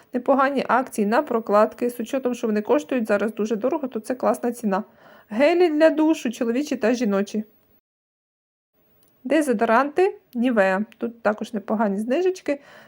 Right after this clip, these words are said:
Підгузки Huggies триста дев'яносто дев'ять дев'яносто.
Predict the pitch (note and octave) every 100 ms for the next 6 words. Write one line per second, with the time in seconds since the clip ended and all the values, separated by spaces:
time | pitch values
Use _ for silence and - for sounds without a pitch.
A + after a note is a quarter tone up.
0 | _ F4 B3 A3+ B3 B3+ F4 D4 G#3+ G#3
1 | G#3 - - B3+ A#3+ G#3 G#3 A3 G3 A3+
2 | C#4+ A3 A3+ B3 A3 G3+ A3 G3+